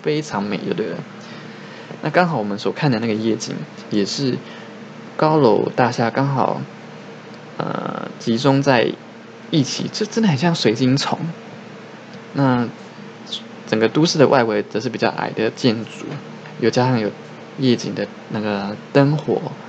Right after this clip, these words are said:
整个看起来就，我就说，“天哪，这根本就是二十一世纪水晶东京。”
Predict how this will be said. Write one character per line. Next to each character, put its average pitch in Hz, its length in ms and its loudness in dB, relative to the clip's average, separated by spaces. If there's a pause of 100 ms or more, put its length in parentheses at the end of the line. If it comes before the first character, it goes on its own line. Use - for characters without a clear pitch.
(880)
整 - 100 -10
个 113 80 -2
看 139 220 -2
起 135 160 -4
来 104 60 -6
就， 120 120 -2 (280)
我 - 80 0
就 131 120 2
说 135 220 0
，“天 156 240 0
哪， 143 140 4
这 - 100 -2
根 147 160 2
本 120 80 0
就 117 100 -2
是 123 280 -2 (320)
二 135 160 4
十 127 160 -4
一 120 80 2
世 123 180 0
纪 120 180 -2
水 - 220 -2
晶 104 240 -4
东 104 180 -2
京。” 104 220 -6